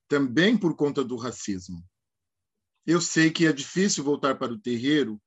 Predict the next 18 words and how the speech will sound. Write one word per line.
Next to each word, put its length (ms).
como 260
corpo 320
negro, 600
porque 280
você 300
vai 240
adicionar 880
ao 140
seu 240
corpo 320
já 240
negro 600
mais 360
uma 180
camada 480
de 140
negritude. 840
Isso 360